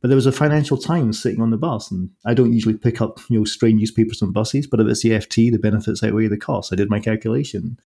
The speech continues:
And I stumbled on this article by Adam Singer on that bus, which had the headline, "Digital Ants Wreck the Music Industry's Picnic."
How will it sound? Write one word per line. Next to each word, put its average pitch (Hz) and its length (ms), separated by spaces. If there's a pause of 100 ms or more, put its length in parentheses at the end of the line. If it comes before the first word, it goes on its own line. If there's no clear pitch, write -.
And 127 80
I - 20
stumbled 175 360
on 175 100
this 139 140
article 131 680
by 113 200
Adam 120 260
Singer 117 360
on 120 100
that 113 200
bus, 117 280
which - 140
had 120 120
the 110 80
headline, 113 500 (600)
"Digital 214 680 (120)
Ants 110 680 (240)
Wreck 113 680 (540)
the 127 100
Music 120 320
Industry's 110 400
Picnic." - 640